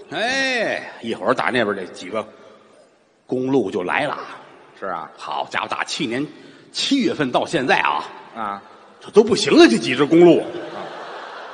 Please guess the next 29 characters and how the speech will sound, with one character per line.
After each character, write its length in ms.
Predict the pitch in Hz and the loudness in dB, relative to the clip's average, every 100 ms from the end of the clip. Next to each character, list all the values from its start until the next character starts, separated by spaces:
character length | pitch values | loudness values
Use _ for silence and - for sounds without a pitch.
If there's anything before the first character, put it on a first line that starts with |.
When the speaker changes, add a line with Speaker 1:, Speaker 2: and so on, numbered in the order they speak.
| - - - - - - 127 | -18 -20 -20 -20 -20 -14 -8
Speaker 1:
你 60 | |
想， 260 | 135 98 113 | 0 0 2
这 80 | 170 | -2
几 160 | 123 | 0
只 60 | 139 | 2
鹿 180 | 202 117 - - | 2 2 -4 -2
獠 220 | 156 220 | 4 6
牙 240 | 262 220 285 | 6 4 6
都 140 | 262 | 6
长 260 | 185 98 117 | 4 0 0
出 140 | 135 | 2
来 100 | 117 | 4
了。 80 | 110 | 4
Speaker 2:
好 280 | 147 147 180 | 2 2 2
家 240 | 156 120 | 0 -2
伙， 80 | 107 95 | -4 -4
改 100 | 139 | -4
野 240 | 202 127 | -2 -2
猪 240 | 139 226 196 | -2 -2 -2
了。 140 | 123 | -4
Speaker 1:
好， 320 | 78 92 107 | -4 -2 -4
眼 240 | 110 95 113 | -4 -4 -2
珠 140 | 185 | 0
子 80 | 185 | 0
通 260 | 165 165 104 | 2 0 2
红 220 | 147 233 | 2 4
啊。 100 | - - | 0 -6
Speaker 2:
啊。 300 | 123 117 110 - - - | -4 -4 -4 -10 -20 -10
Speaker 1:
就 160 | 98 | -10